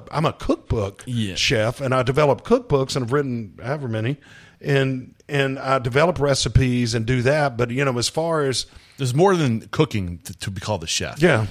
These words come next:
Speaker 2: That,
Speaker 1: Yeah,
Speaker 2: the
Speaker 1: I
Speaker 2: sh-,
Speaker 1: just
Speaker 2: the cooking is the
Speaker 1: I'm a,
Speaker 2: first step.
Speaker 1: I'm a restaurateur. I
Speaker 2: Yeah.
Speaker 1: mean, I really am.
Speaker 2: Yeah, yeah.
Speaker 1: Yeah.
Speaker 2: Um, so, I mean, were there any key mentors? 'Cause we kinda flew over the, the five years from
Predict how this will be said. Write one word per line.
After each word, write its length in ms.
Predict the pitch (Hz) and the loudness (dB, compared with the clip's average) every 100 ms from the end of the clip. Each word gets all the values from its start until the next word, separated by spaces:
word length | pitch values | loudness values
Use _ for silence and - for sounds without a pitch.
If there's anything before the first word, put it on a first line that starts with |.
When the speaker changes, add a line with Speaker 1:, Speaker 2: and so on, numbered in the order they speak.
| - 76 | -8 0
Speaker 2:
That, 100 | 165 | 4
Speaker 1:
Yeah, 80 | 151 | 4
Speaker 2:
the 120 | - | 4
Speaker 1:
I 40 | |
Speaker 2:
sh-, 80 | 147 | 6
Speaker 1:
just 180 | 214 - | 6 4
Speaker 2:
the 80 | 147 | 2
cooking 400 | - 226 185 131 | 4 2 4 4
is 220 | 117 95 | 4 4
the 120 | 110 - | 0 4
Speaker 1:
I'm 160 | 226 | 6
a, 20 | 240 | 6
Speaker 2:
first 100 | 180 | 6
step. 300 | 139 101 _ - | 4 2 _ 0
Speaker 1:
I'm 100 | 220 | 4
a 60 | 220 | 6
restaurateur. 760 | 170 156 - 107 - 113 78 73 | 6 4 0 0 0 0 -4 0
I 60 | |
Speaker 2:
Yeah. 60 | 113 | 4
Speaker 1:
mean, 100 | 139 | 6
I 60 | 139 | 6
really 320 | 143 135 110 | 6 6 2
am. 200 | 82 76 - | -2 -8 -8
Speaker 2:
Yeah, 200 | 117 101 - - | -4 -4 -6 -14
yeah. 240 | 104 92 - | -6 -6 -6
Speaker 1:
Yeah. 560 | - - - - 147 | -12 -18 -14 0 4
Speaker 2:
Um, 140 | 147 143 | 4 2
so, 380 | 196 196 185 - - _ - | 4 4 4 -2 -18 _ 2
I 40 | |
mean, 240 | 175 202 127 120 - | 4 4 2 -12 -2
were 220 | 170 233 | 2 4
there 160 | 359 339 | 2 2
any 200 | 196 196 | 4 4
key 300 | 143 - 156 | 4 4 4
mentors? 500 | 113 104 110 110 107 | 6 2 -2 -2 0
'Cause 80 | 113 | -2
we 80 | 117 | -2
kinda 200 | 208 196 | -2 -4
flew 460 | - - 139 131 | -4 2 4 6
over 220 | 127 113 113 | 6 4 2
the, 280 | 107 98 | 2 2
the 120 | 90 95 | 0 -4
five 400 | - 110 98 92 | -2 0 0 -2
years 400 | 95 90 87 - | -4 -4 -4 -8
from 420 | - 101 95 | -6 -4 -4